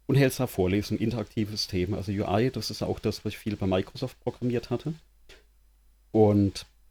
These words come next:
ja, so hab ich dann, glaub ich, drei Semester schon mal Vorlesungen gehalten da. Und dachte ich, „Mensch, das macht eigentlich Spaß, ne? Den,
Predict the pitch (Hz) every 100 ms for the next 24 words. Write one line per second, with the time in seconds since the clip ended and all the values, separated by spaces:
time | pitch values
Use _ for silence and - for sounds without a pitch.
0 | _ _ _ - _ _ _ _ 104 90
1 | 104 104 110 113 104 101 95 - 101 -
2 | - - 104 101 101 95 92 - 151 156
3 | 143 135 135 - 98 101 120 - 127 127
4 | 131 139 131 143 208 _ _ _ _ -
5 | _ - - - 110 107 - 107 101 -
6 | - - 104 107 113 - 139 - 131 143
7 | - 101 87 - 120 120 110